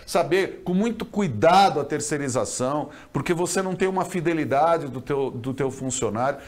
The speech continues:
Você precisa ter uma série de travas de segurança,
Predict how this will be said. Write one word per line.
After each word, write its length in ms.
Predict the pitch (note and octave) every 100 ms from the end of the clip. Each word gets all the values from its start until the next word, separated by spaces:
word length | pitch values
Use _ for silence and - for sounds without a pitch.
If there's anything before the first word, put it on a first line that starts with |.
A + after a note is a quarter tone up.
| -
Você 140 | A#3
precisa 640 | A#3 A#3 - A#3+ C#4 G#3+ F3
ter 400 | F3 E3+ - -
uma 220 | D3+ E3+
série 460 | - - A3+ B3 F#3+
de 140 | E3
travas 460 | - D3 C#3+ C#3 A#2
de 100 | A2+
segurança, 640 | C3+ A#2 B2+ G3+ G3 -